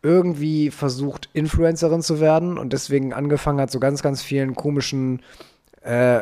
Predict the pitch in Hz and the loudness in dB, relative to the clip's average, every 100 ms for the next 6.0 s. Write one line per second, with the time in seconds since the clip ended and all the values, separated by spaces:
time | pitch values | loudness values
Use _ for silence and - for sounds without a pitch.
0 | - 131 135 135 - 139 131 127 - 156 | 0 0 2 2 2 2 2 2 2 0
1 | - 165 156 156 - 151 156 165 156 131 | 0 -2 -4 -4 2 6 6 4 2 2
2 | 135 139 123 143 - 135 120 131 160 156 | 2 2 2 0 0 0 2 2 2 0
3 | 127 139 - 135 135 123 - 151 165 151 | 0 -2 -2 -2 0 0 0 2 2 0
4 | 131 131 139 131 110 131 147 151 151 160 | 0 0 0 0 2 0 2 -2 -2 0
5 | 156 156 156 156 160 160 156 156 160 170 | 0 0 -4 -2 -4 -4 -4 -4 -4 -6